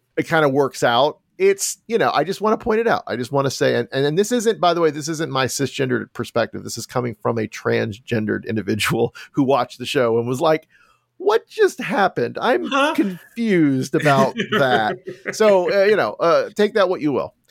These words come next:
Speaker 1: Other than that, I think negatives wise, there weren't a lot more. I think overall,
Speaker 2: No.
Speaker 1: it does a great job of adapting what I understand from the original story.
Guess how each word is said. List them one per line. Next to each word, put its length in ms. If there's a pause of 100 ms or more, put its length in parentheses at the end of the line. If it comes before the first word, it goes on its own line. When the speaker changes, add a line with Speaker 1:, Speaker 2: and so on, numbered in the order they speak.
(760)
Speaker 1:
Other 260
than 200
that, 340 (340)
I 220
think 460 (1120)
negatives 640
wise, 580 (420)
there 200
weren't 240
a 40
lot 200
more. 300 (200)
I 100
think 320
overall, 360
Speaker 2:
No. 160
Speaker 1:
it 120
does 140
a 60
great 440
job 260
of 60
adapting 500
what 120
I 120
understand 460
from 100
the 100
original 300
story. 480